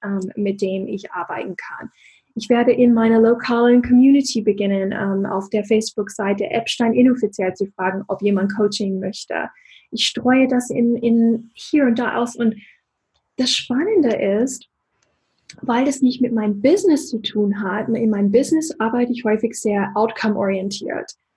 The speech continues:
Ich möchte Anzahl von X Kunden, deswegen muss ich dieses Marketing anstellen, um diese Kunden hinzubekommen. Und dieses Mal habe ich gedacht, ich gehe das Gesamte komplett outcome-los an, und zwar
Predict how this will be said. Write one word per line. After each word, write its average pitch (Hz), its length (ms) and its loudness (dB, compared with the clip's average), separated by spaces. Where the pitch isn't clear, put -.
Ich 220 140 -8
möchte 214 320 0
Anzahl 254 460 2
von - 140 -2
X 311 280 -2
Kunden, 262 400 4
deswegen 208 460 0
muss 202 160 2
ich 202 120 -8
dieses 320 360 2
Marketing 233 500 0
anstellen, 214 460 -2
um 196 80 2
diese 262 280 0
Kunden 233 260 2
hinzubekommen. 214 880 -2
Und 233 160 4
dieses 359 320 2
Mal 285 180 2
habe 254 140 2
ich 240 100 -6
gedacht, 208 480 -4
ich - 200 -8
gehe 254 300 2
das 294 240 -4
Gesamte 202 840 -2
komplett 247 520 0
outcome-los 226 840 2
an, 202 220 -2
und 202 100 0
zwar 202 300 -8